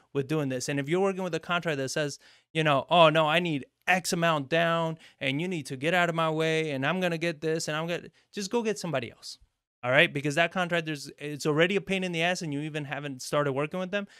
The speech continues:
they're only gonna get worse. So don't work with them. Go find somebody else. So the bonus tip, controlling your scope of work. What do I mean by this? Is the best way you can protect yourself is when you create a scope of work,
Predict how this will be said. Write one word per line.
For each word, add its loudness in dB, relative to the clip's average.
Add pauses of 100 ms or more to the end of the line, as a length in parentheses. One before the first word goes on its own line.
(140)
they're 0
only 2
gonna 0
get -2
worse. -12 (300)
So 2 (380)
don't 2
work 2
with -4
them. -2 (140)
Go -4
find -2
somebody -8
else. -20 (320)
So 6
the -6
bonus 2
tip, -10 (140)
controlling 2
your -4
scope -2
of -2
work. -6 (680)
What 4
do 4
I 4
mean -2
by 0
this? -8 (160)
Is 2 (640)
the 0
best 4
way 2
you -4
can -6
protect -2
yourself -6 (500)
is 2
when 2
you 0
create 4
a 0
scope -4
of -2
work, -2